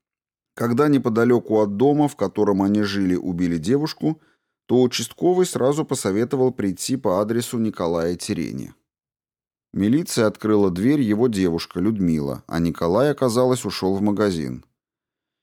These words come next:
«Интересно, откуда у него деньги на магазин?» усмехнулся человек в форме. «А что он натворил?» спросила Людмила.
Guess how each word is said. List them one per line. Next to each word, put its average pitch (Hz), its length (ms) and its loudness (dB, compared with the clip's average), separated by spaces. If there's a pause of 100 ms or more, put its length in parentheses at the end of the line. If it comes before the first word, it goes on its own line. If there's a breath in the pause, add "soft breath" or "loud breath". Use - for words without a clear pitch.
(140)
«Интересно, 117 1120 2
откуда 120 460 -4
у 127 80 4
него 131 240 4
деньги 104 420 2
на 123 140 0
магазин?» 98 720 0 (180)
усмехнулся 104 640 -2
человек 101 440 -2
в - 40 -18
форме. 87 360 -4
«А - 20 -8
что 180 280 2
он 131 120 6
натворил?» 123 640 2 (160)
спросила 85 600 -2
Людмила. 80 560 -2